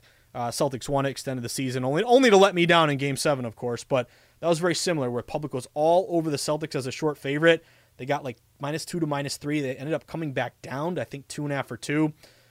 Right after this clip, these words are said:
Uh, they won the game, but the Heat covered the number. So if you're giving me a bet against the public with the Heat culture,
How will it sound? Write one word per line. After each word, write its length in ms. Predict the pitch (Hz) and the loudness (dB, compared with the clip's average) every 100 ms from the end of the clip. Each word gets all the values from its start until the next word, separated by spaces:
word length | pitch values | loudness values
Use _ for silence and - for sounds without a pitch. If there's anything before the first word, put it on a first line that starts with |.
| _ | _
Uh, 200 | 139 120 123 | -4 -2 -4
they 100 | 131 | -4
won 160 | 143 208 | 0 2
the 60 | |
game, 420 | 190 269 214 170 151 | 6 6 6 0 -4
but 140 | 156 139 | -8 -4
the 60 | |
Heat 120 | 160 156 | -6 -2
covered 300 | 147 135 120 | -4 -2 -4
the 40 | |
number. 320 | 123 123 104 - | -4 -4 -6 -4
So 260 | 147 127 - _ _ - | -2 -2 -4 _ _ -16
if 120 | 135 | -8
you're 60 | |
giving 160 | 196 233 | -4 -2
me 120 | 220 | 0
a 140 | 190 147 | 0 0
bet 240 | 175 202 | 4 4
against 260 | 233 226 - | 6 4 0
the 100 | 165 | 2
public 360 | 196 208 202 | 4 6 4
with 100 | - | 2
the 80 | 156 | -2
Heat 180 | 208 190 | -4 2
culture, 520 | 196 196 226 214 | 4 6 8 6